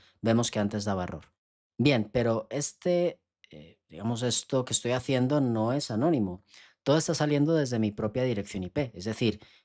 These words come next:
el navegador contacta con mi Burp Suite Community en este caso. Y el Burp Suite no hace nada más, simplemente hace la conexión plana al sitio web en internet, al Start Page en este caso. ¿Qué tendría que hacer?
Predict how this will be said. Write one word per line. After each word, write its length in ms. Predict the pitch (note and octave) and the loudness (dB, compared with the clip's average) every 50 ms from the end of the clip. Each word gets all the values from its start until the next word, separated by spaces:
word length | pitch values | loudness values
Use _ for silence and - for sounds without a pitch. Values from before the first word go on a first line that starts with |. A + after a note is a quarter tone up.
| _ _ _ _ - | _ _ _ _ -2
el 160 | B2 A#2+ A#2+ | 0 2 4
navegador 600 | A#2+ A#2+ B2 A#2 A#2+ A#2 C3+ C#3 A#2+ G2+ G2+ - _ _ | 4 4 4 4 4 4 4 4 4 2 -2 -10 _ _
contacta 560 | - A#2 A#2 A#2 A2+ - D#3+ - - - F#3+ | -2 2 2 2 2 2 0 0 0 -4 -4
con 180 | G3 - D3 B2 | -2 0 0 2
mi 100 | A#2+ A2+ | 2 2
Burp 420 | G2+ G#2+ B2 C#3+ D3+ D#3+ E3+ - _ _ | 0 -2 0 2 2 2 2 -2 _ _
Suite 440 | _ - - - D3+ D3 C#3+ - _ _ _ _ _ _ _ _ _ _ _ _ | _ -10 -6 -2 0 0 -2 -2 _ _ _ _ _ _ _ _ _ _ _ _
Community 580 | - - A#2 A#2+ C3 D3 C#3 B2+ G#2+ - G2+ F#2+ | -8 -4 -2 2 4 4 4 2 0 -2 -6 -6
en 80 | G2 | -6
este 180 | G2+ - - G#2 | -6 -6 -8 -8
caso. 360 | - G2+ F#2+ F#2 - - - _ _ _ _ _ _ _ _ | -6 -6 -4 -4 -6 -8 -12 _ _ _ _ _ _ _ _
Y 100 | - B2+ | -4 -2
el 140 | B2+ C3 B2+ | -2 -2 -2
Burp 300 | C3 - F3 G3 G3 - | 0 2 2 2 4 2
Suite 440 | - - E3+ E3+ G3+ - - - _ _ _ - | -2 -2 -2 -2 -2 -4 -8 -16 _ _ _ -2
no 120 | B2+ C3+ | 0 0
hace 180 | C#3+ - - F3+ | 0 0 0 0
nada 240 | E3 D3+ C3+ A#2+ A2+ | 2 2 2 2 2
más, 200 | D3 D#3+ C#3 - | 2 0 0 -2
simplemente 680 | - G#2+ G2+ G2 A2 A2 A2 A2+ A2 A2 - B2 A#2 | -6 -8 -8 -6 -2 0 2 2 2 0 0 2 2
hace 220 | A2+ A2+ - - C3 | 2 0 0 -2 -2
la 100 | B2+ A#2+ | -2 -2
conexión 420 | - G#2+ G#2 G2+ - A#2 A2+ A2 | 0 -2 0 0 0 0 0 0
plana 400 | - - B2 A#2+ A#2+ C3 C#3+ C#3 | 0 2 2 4 4 4 4 2
al 120 | A#2+ G#2+ | 0 0
sitio 340 | - - A#2 G#2+ - A#2 A#2 | -2 -4 -6 -4 -2 0 0
web 180 | A2+ A#2 A#2 A#2+ | 2 2 2 2
en 100 | C3 C3+ | 2 4
internet, 520 | B2+ A2+ - - G2 G2+ A2+ B2 A2+ G#2 - - _ - - | 2 2 0 -2 -2 0 0 0 0 -2 -4 -12 _ -12 -10
al 280 | F#2+ F#2+ F#2+ F#2+ F#2+ | -8 -8 -8 -8 -10
Start 300 | F#2+ - - G#2 G2 - | -10 -8 -6 -8 -8 -6
Page 300 | _ A2+ G#2+ F#2 - - | _ -2 -2 -2 -4 -6
en 60 | F#2+ | -8
este 200 | F#2 - - - | -8 -8 -10 -14
caso. 320 | - - D#2+ - - - - - - - - - - _ | -16 -6 -6 -4 -6 -6 -10 -20 -20 -20 -20 -20 -20 _
¿Qué 100 | _ D3+ | _ 0
tendría 400 | D3 - F3+ E3+ D#3+ D#3+ D3+ C#3 | 4 6 6 6 6 6 4 4
que 80 | - C3 | 2 -2
hacer? 340 | A#2 - - C#3 A2 F#2 | -2 2 2 2 2 2